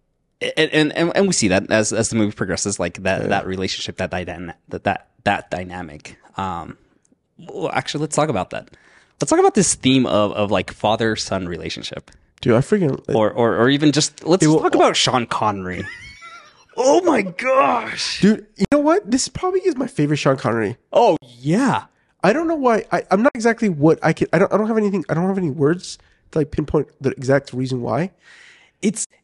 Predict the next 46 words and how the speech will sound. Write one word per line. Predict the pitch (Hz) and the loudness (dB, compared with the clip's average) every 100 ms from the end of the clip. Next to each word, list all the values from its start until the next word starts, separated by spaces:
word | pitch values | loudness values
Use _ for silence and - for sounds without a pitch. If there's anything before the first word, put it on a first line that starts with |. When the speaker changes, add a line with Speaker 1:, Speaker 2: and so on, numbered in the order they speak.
| - | -2
Speaker 1:
it's | 190 - | -2 -2
the | 202 | -8
fact | - 208 - | -6 -6 -2
that, | 208 156 - | 0 0 -6
uh, | - - _ _ _ _ - | -16 -18 _ _ _ _ 0
when | 156 147 | 2 2
you, | 160 | -8
when | - 147 170 | -4 0 2
you | 165 | 2
think | 196 208 | 0 0
of | 196 | 0
Sean | - 113 | 0 0
Connery, | 110 104 101 104 | 0 -2 0 -4
you | 90 | -6
think | 107 | -6
James | 110 120 - | -2 -2 -2
Bond, | 85 104 135 _ _ _ _ | -2 -4 -4 _ _ _ _
right? | - 123 | 0 0
Speaker 2:
Yeah. | 113 - | 0 0
Speaker 1:
I, | 110 104 - | -2 -2 -4
I, | 104 107 98 92 95 | -4 -2 -4 -6 -12
he's | - 113 95 | -10 -10 -2
great | 110 110 | 0 2
in, | 117 110 | 2 0
in | 107 - | -2 -2
Entrapment, | 107 98 - 90 87 127 135 151 - _ - | -4 -4 -4 -4 -2 0 0 -2 -8 _ -10
in | 104 104 104 107 98 - | -6 -4 -4 -4 -6 -10
Speaker 2:
Freaking | - - - - 123 | -14 -16 -18 -12 -10
Entra-, | - - - | -12 -14 -12
dude, | - - - | -12 -8 -4
Speaker 1:
the, | 107 | -2
Speaker 2:
I | |
Speaker 1:
The | 101 107 | 0 0
Speaker 2:
love | 101 | 2
Speaker 1:
Rock, | 104 143 - - _ _ _ _ | 2 0 -6 -18 _ _ _ _
Speaker 2:
<laughs> | _ _ | _ _
Yeah. | - 156 - | -8 -2 0
Speaker 1:
right? | 117 170 - _ _ _ - | 2 0 -2 _ _ _ 0
Like, | 127 120 - _ _ _ _ _ _ _ _ _ _ _ _ _ _ - | 0 0 -6 _ _ _ _ _ _ _ _ _ _ _ _ _ _ 0
but | 156 | 2
he's, | 143 139 - | 2 -2 -2
he's | 135 123 | -2 2
always | 135 147 - | 4 4 0
playing | - 135 135 | 0 4 4
this, | 127 - | 4 2
like, | 107 - | 0 -2